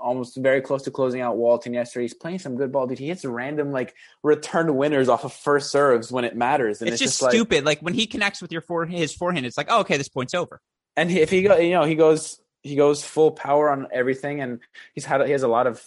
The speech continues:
Speaker 1: matches and tennis under his belt as of this week and stuff. So going into that, I think he's, you know, he's gonna be pretty dialed in with his, you know, range and stuff. So I don't think he's gonna be making that many errors.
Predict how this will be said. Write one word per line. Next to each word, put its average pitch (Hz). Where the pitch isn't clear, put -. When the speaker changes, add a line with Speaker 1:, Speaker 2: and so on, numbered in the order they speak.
Speaker 1:
matches 123
and 120
tennis 120
under 123
his 113
belt 113
as 113
of 104
this 120
week 107
and 123
stuff. 135
So 113
going 120
into 175
that, 104
I 107
think 123
he's, 110
you 123
know, 110
he's 123
gonna 123
be 120
pretty 123
dialed 113
in 123
with 117
his, 107
you 120
know, 107
range 107
and 120
stuff. 127
So 107
I -
don't 117
think 113
he's 104
gonna 107
be 104
making 104
that 101
many 101
errors. 98